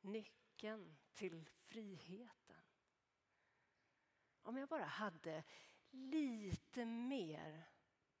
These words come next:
så skulle jag inte behöva bekymra mig. Allt skulle bli så mycket lättare. Men varför känns det då så tungt?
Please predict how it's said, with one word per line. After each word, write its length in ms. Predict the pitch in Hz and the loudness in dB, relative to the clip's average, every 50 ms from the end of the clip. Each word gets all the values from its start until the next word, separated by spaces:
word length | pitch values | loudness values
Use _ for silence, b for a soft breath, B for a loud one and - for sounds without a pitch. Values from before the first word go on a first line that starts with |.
| _ _ _ | _ _ _
så 160 | - - 285 | -8 -6 -4
skulle 300 | 262 - - 349 285 240 | -4 -2 -2 -2 -2 0
jag 160 | 285 285 220 | 0 0 0
inte 220 | 214 240 - - 190 | 0 -2 -2 -4 -6
behöva 340 | 170 160 151 156 170 180 180 | -4 -2 -2 0 -2 -2 -2
bekymra 600 | 180 196 - - - 285 320 320 294 202 151 156 | -2 -2 -2 -2 -2 -2 -4 -4 -6 -6 -8 -8
mig. 340 | 151 151 147 - - - - _ _ _ _ b b b b b b b b b b b b b b b b b _ _ _ _ _ _ _ _ | -10 -10 -12 -14 -16 -18 -20 _ _ _ _ b b b b b b b b b b b b b b b b b _ _ _ _ _ _ _ _
Allt 540 | - 180 175 175 165 165 156 151 - - - | 4 6 6 6 4 0 -6 -12 -14 -8 -4
skulle 360 | - - - - 214 190 185 | -4 -4 0 0 0 0 0
bli 260 | 165 160 175 165 165 | -2 -2 -4 -4 -2
så 760 | 165 - - - - - - - 247 247 226 226 226 220 214 | -2 -2 0 0 0 0 2 2 2 0 0 0 -2 -2 -2
mycket 640 | 202 196 180 170 - - - _ _ - 151 143 | -2 -4 -6 -8 -10 -12 -16 _ _ -8 -8 -8
lättare. 920 | 147 147 156 160 196 185 - - _ _ _ _ - 226 247 226 - 143 - - - _ _ _ _ _ _ _ _ _ _ _ _ _ _ _ _ _ _ b b b b b b b b b b b b b b b b b b b b b _ _ _ _ _ _ _ _ _ _ _ _ _ _ _ _ _ _ _ _ _ _ _ _ _ _ _ _ _ _ _ _ - | -8 -10 -8 -6 -6 -6 -8 -14 _ _ _ _ -8 -6 -6 -6 -8 -12 -16 -16 -20 _ _ _ _ _ _ _ _ _ _ _ _ _ _ _ _ _ _ b b b b b b b b b b b b b b b b b b b b b _ _ _ _ _ _ _ _ _ _ _ _ _ _ _ _ _ _ _ _ _ _ _ _ _ _ _ _ _ _ _ _ -8
Men 120 | 196 196 | -6 -4
varför 220 | 196 214 - - 311 | -4 -4 -4 -6 -6
känns 640 | - - - - - 170 151 147 147 147 - - | -6 -8 -8 -10 -10 -10 -12 -12 -12 -10 -10 -6
det 100 | - 269 | -6 -6
då 220 | 214 190 180 185 | -6 -6 -10 -10
så 180 | 220 - - 294 | -12 -12 -14 -16
tungt? 960 | - _ _ - - - 254 269 349 262 151 - _ _ _ _ _ _ - | -16 _ _ -14 -8 -6 -6 -6 -6 -10 -18 -20 _ _ _ _ _ _ -20